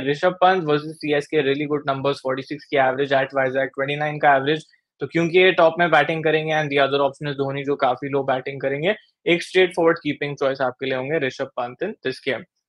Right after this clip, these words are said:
Shai Hope unlikely to play मेरे हिसाब से in this one। And Tristan Stubbs versus सीएसके, three matches में ट्वेंटी फ़ाइव runs, तो कुछ खास numbers नहीं। एक जो चीज है सीएसके के पास ऐसा कोई square turner spinner नहीं है, तो अगर ये finishing order में पहले batting करते हैं,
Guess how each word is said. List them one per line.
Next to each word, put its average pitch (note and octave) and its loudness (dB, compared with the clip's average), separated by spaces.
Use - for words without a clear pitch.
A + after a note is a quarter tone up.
Shai E3+ 4
Hope F3 2
unlikely D3 0
to C#3 -4
play C3+ -2
मेरे B2+ -4
हिसाब C3 -4
से C3+ -8
in B2+ -10
this B2+ -10
one। C#3+ 2
And C#3 2
Tristan D#3+ -2
Stubbs D#3+ 2
versus C#3 -4
सीएसके, C#3+ -2
three C#3 -8
matches C3 -6
में C3 -8
ट्वेंटी C3+ -8
फ़ाइव C3+ -2
runs, C3+ -6
तो - -8
कुछ C#3 -8
खास C#3+ 0
numbers D3+ -2
नहीं। E3+ 0
एक F#3+ 4
जो G3+ -10
चीज F3+ -2
है F#3 4
सीएसके D#3+ -2
के D#3 -4
पास C#3 0
ऐसा C#3+ -4
कोई D3 -6
square D3+ -2
turner D3 0
spinner C#3 -6
नहीं C#3 -8
है, D#3+ -4
तो D3 -8
अगर C3+ 0
ये D3+ 0
finishing C#3+ -6
order C#3 -2
में C#3+ -6
पहले C#3 0
batting C#3 0
करते C#3 -4
हैं, E3+ 0